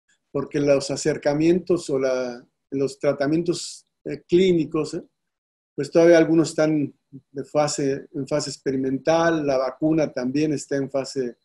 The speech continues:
tres experimental, todavía no sabemos el impacto, no sabemos quién lo va a recibir, cuándo lo van a recibir.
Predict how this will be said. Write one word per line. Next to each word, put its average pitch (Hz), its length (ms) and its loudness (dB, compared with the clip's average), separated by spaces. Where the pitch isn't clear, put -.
tres 160 420 4
experimental, 135 880 2
todavía 147 420 2
no 143 100 -2
sabemos 135 380 -4
el 131 100 -2
impacto, 156 680 0
no 165 100 2
sabemos 160 440 2
quién 156 240 0
lo 139 100 2
va 135 100 2
a 135 40 0
recibir, 143 720 -2
cuándo 147 260 2
lo 127 120 -2
van 135 140 -2
a 127 80 -6
recibir. 151 680 0